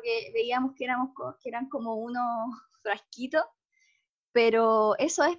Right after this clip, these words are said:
pues, como que también te muestra que desde antes de esta explosión y desde antes que Tokio y Japón fueran distópicos, eh,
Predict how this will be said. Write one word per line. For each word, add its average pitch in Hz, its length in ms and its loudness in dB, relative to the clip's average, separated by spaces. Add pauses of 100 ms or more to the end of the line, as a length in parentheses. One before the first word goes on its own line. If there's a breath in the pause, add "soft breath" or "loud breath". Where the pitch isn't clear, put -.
pues, - 160 -18
como 220 300 0 (100)
que 233 80 0
también 240 320 4
te 311 100 6
muestra 320 360 2
que 285 240 0
desde 240 340 -2
antes 320 320 0
de 320 80 -4
esta 330 160 -6
explosión 269 640 -2
y 302 60 0
desde 254 260 -2
antes 285 400 -2
que 302 280 -8
Tokio 294 440 2
y 269 160 -4
Japón 269 420 0
fueran 285 640 0
distópicos, 311 1000 -2
eh, 233 120 -4